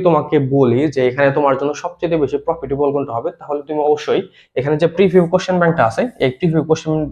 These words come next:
ব্যাংকটা হচ্ছে তুমি দেখতে পারো, ঠিক আছে? এখানে এই প্রিভিউ কোশ্চেন ব্যাংক দেখলে তোমার যে লাভ হবে সেটা হচ্ছে আমাদের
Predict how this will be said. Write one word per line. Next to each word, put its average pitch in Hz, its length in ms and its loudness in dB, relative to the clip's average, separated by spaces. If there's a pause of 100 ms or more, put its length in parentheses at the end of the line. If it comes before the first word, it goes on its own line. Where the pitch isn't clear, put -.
ব্যাংকটা 139 260 0
হচ্ছে 139 220 -4
তুমি 135 160 0
দেখতে 120 220 -4
পারো, 104 120 -4 (460)
ঠিক 165 140 -2
আছে? 165 120 -4 (520)
এখানে 175 240 0 (440)
এই 135 100 0
প্রিভিউ 190 340 4
কোশ্চেন 208 300 0
ব্যাংক 196 140 2 (200)
দেখলে 165 200 2 (160)
তোমার 151 200 4 (140)
যে 156 100 4 (160)
লাভ 139 120 0 (120)
হবে 135 220 0
সেটা 143 200 -4
হচ্ছে 156 200 -4 (540)
আমাদের 151 260 4